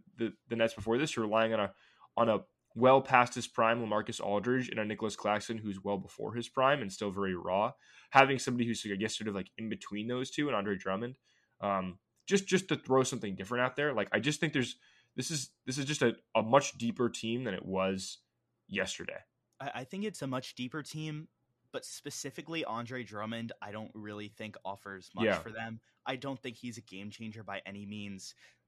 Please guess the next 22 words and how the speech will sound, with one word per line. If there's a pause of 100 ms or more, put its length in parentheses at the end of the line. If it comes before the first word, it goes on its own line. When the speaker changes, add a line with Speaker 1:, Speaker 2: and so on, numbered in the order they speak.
(360)
Speaker 2:
Like,
yes,
he's
the
best
rebounder
in
the
N
B
A
or,
like,
top
three
or
whatever, (760)
but
that's
probably
the
least